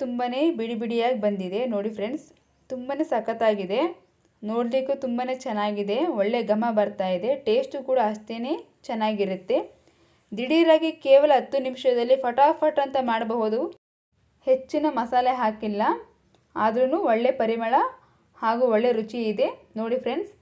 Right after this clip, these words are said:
ಹಸಿರು ಬೇಳೆ ಹಾಗೂ ಮೊಸರು ಬಜ್ಜಿಯೊಂದಿಗೆ ಸರ್ವ್ ಮಾಡಿದ್ದೀನಿ. ತುಂಬನೇ ಯಮ್ಮಿ ಆಗಿದೆ, ಕಲರ್‌ಫುಲ್ ಆಗಿದೆ, ಬಹಳ ಬೇಗ ಆಗುವಂಥದ್ದು. ಬೆಳಗ್ಗೆ ಟಿಫನ್‌ಗೆ ಅಥವಾ ಮಧ್ಯಾಹ್ನ ಲಂಚ್‌ಗೆ ಅಥವಾ ಸಂಜೆ ರಾತ್ರಿ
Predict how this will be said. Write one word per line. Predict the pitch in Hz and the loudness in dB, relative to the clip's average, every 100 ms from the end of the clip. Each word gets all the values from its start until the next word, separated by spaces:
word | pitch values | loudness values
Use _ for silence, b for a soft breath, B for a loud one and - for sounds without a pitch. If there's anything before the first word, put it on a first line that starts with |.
| _ _ _ - | _ _ _ -8
ಹಸಿರು | 233 277 277 262 | -6 -2 4 6
ಬೇಳೆ | 269 | 8
ಹಾಗೂ | 277 247 233 | 6 2 0
ಮೊಸರು | 226 254 220 | -2 -2 -2
ಬಜ್ಜಿಯೊಂದಿಗೆ | 202 226 214 202 208 359 - _ _ _ _ _ _ _ - 269 | -2 -2 -2 0 2 0 -2 _ _ _ _ _ _ _ 0 6
ಸರ್ವ್ | 269 262 | 6 6
ಮಾಡಿದ್ದೀನಿ. | 214 202 190 196 320 - _ _ _ _ _ _ _ _ | 2 0 -4 -4 -6 -8 _ _ _ _ _ _ _ _
ತುಂಬನೇ | 269 285 311 330 294 | -6 2 4 4 4
ಯಮ್ಮಿ | 254 262 277 269 | 0 0 2 4
ಆಗಿದೆ, | 254 240 240 254 262 | 4 0 2 2 4
ಕಲರ್‌ಫುಲ್ | 220 220 254 247 233 226 | 4 4 2 -2 0 0
ಆಗಿದೆ, | 214 220 226 240 - | -2 -4 -2 -4 -4
ಬಹಳ | 214 214 226 220 | -2 2 2 0
ಬೇಗ | 220 233 226 | 0 0 0
ಆಗುವಂಥದ್ದು. | 220 226 220 220 208 240 294 311 - | -2 -4 -4 -2 -2 -2 -4 -6 -2
ಬೆಳಗ್ಗೆ | 208 208 214 | 0 0 -2
ಟಿಫನ್‌ಗೆ | 233 254 254 240 262 277 277 b b b b | -4 -2 -2 2 2 2 -2 b b b b
ಅಥವಾ | 214 240 277 254 | 0 4 6 4
ಮಧ್ಯಾಹ್ನ | 233 233 226 | 0 0 4
ಲಂಚ್‌ಗೆ | 208 233 233 233 220 214 - | 4 2 -4 -2 -2 -2 -2
ಅಥವಾ | 220 254 262 262 | 0 4 4 2
ಸಂಜೆ | 240 247 233 | -2 0 4
ರಾತ್ರಿ | 214 233 | 4 2